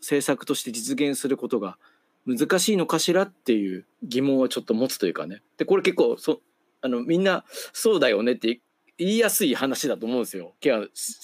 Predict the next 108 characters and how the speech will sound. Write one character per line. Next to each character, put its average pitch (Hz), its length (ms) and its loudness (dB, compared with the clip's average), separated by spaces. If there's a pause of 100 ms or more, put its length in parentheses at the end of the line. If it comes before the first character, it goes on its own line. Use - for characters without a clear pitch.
し 214 60 -8
て 127 80 2
る 110 80 0
人 - 100 -6
た 120 100 4
ち - 80 -6
の 110 80 -2
給 135 160 2
料 107 120 4
上 107 60 2
げ 117 80 2
ま 120 120 2
し - 80 -2
ょ 123 60 2
う 98 60 -4
と 98 100 -6
か、 90 200 -6 (300)
エ 127 60 -8
ッ - 20 -6
セ 147 120 0
ン - 20 0
シ 143 100 0
ャ 135 40 4
ル 127 80 2
ワ 127 140 2
ー - 40 -14
カ 95 100 -2
ー 92 100 -8 (220)
も 135 80 -2
っ - 20 -10
と - 80 0
豊 127 160 2
か 107 100 0
に 117 60 0
な 127 80 0
っ - 40 -12
て - 80 -8
く 120 80 2
だ 120 60 0
さ 135 120 -2
い 117 40 0
っ - 20 -16
て - 80 -6
み 135 100 0
ん 165 40 2
な 185 60 4
思 185 120 2
っ 202 60 -2
て 151 100 2
る 113 60 -2
こ 113 60 -6
と 120 80 0
な 104 100 0
の 90 120 -6
に、 98 240 -8 (600)
ど 170 240 2
う 180 60 4
し - 100 -2
て 131 100 2
実 120 280 -2
現 151 220 2
し - 120 0
な 175 120 2
い 185 60 2
ん 156 40 2
だ 135 100 4
ろ 143 100 4
う - 40 4
っ - 20 -14
て - 180 0
い 107 240 4
う - 80 -12 (680)
こ - 120 -8
と 190 120 2
に 143 120 0
対 156 180 4
す 120 140 -6
る 95 80 -6
疑 117 120 -6
問 113 220 -2
は 104 220 -6 (480)
ち - 100 -10
ょ - 20 -4
っ - 40 -6
と - 160 -12 (220)
持 127 180 -2
ち - 120 0
ま 135 120 2
す - 120 -4
ね。 101 80 -4
ど 143 100 2
う 156 40 0
し - 100 0
た 135 80 4
ら 113 60 6
い 127 40 4
い - 20 4
の 127 80 4
か 123 140 2
な 120 100 2
っ 131 40 -2
て 135 120 2
い 127 40 6
う - 20 4
の 104 60 2
は 101 60 0
本 120 120 0
当、 110 220 0